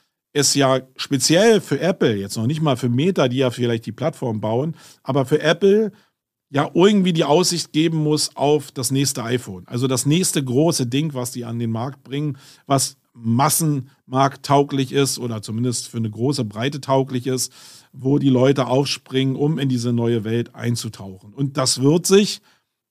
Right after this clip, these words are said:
Apple nicht entgehen lassen, da bin ich mir auch ziemlich sicher. Aber sie werden erst in den Bereich einsteigen, wenn sie einen Gamechanger erfunden haben. Und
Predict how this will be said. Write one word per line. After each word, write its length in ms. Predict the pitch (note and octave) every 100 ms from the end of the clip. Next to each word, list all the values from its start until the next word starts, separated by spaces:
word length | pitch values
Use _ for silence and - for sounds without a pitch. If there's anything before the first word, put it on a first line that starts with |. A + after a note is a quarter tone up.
| _
Apple 280 | B2 A#2+ D#3+
nicht 180 | E3 E3
entgehen 320 | D#3+ F3+ G3+
lassen, 300 | B2 G#2+ G#2+
da 80 | A2+
bin 140 | C3+
ich 60 | C3+
mir 160 | C3+
auch 160 | B2+ B2
ziemlich 400 | - C3 B2 A2+
sicher. 280 | B2 A#2+ D#3
Aber 200 | D#3 C#3
sie 140 | C3
werden 240 | D3 D#3
erst 360 | C#3+ D3+ F3+ -
in 80 | E3
den 140 | D#3+
Bereich 320 | C#3+ C#3 C#3+
einsteigen, 640 | C#3 D3 D3+ D#3 D3+ F3 F3+ - - _
wenn 200 | D3 D#3
sie 200 | D3 D#3+
einen 300 | F3 D#3+ D#3
Gamechanger 800 | B2+ D3 E3+ - C#3 C3+ B2 A#2+
erfunden 480 | A#2+ - D3 D3 A2
haben. 360 | F#2+ F#2+ F2 - _ _ _ _
Und 300 | - D#3 -